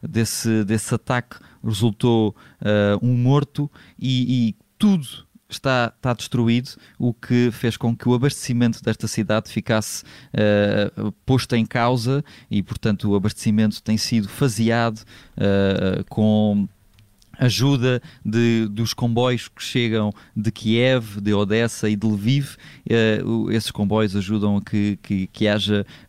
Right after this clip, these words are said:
eh, mantimentos, comida e tudo o que é necessário aqui nesta cidade, que está a cerca de cinquenta quilómetros da fronteira russa.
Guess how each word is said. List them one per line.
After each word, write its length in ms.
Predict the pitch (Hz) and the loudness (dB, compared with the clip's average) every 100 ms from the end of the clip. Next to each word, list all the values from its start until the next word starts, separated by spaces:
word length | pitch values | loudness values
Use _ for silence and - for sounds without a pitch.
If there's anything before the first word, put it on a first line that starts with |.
| - | 0
eh, 680 | 101 101 101 98 98 95 - | 2 2 2 0 0 -2 0
mantimentos, 680 | 113 139 127 123 143 123 - | 0 2 0 2 0 0 -8
comida 560 | - 117 143 143 131 | -6 0 0 2 0
e 60 | 117 | -2
tudo 220 | - 117 | -2 -4
o 40 | |
que 120 | 107 123 | -2 -2
é 40 | |
necessário 560 | 107 - 123 117 117 120 - - | -2 -2 -2 0 -2 -6 -10 -6
aqui 260 | 107 - 113 | -4 0 2
nesta 260 | 107 - | 2 -2
cidade, 480 | - 110 107 120 120 - - - - | -4 0 2 0 -2 -12 -20 -20 -14
que 60 | - | -12
está 440 | - 104 110 113 | -6 -2 0 0
a 60 | 92 | 0
cerca 420 | - 117 - 110 | -2 -2 0 -2
de 320 | 104 107 101 | 0 0 0
cinquenta 500 | - - 113 135 123 | -4 -4 0 0 0
quilómetros 640 | - 113 110 107 - - - - - | -2 0 0 -2 -6 -12 -16 -14 -4
da 80 | 113 | -2
fronteira 600 | 117 104 113 113 113 110 | 0 -2 0 0 2 0
russa. 480 | 95 98 - 85 | 0 -4 -4 -8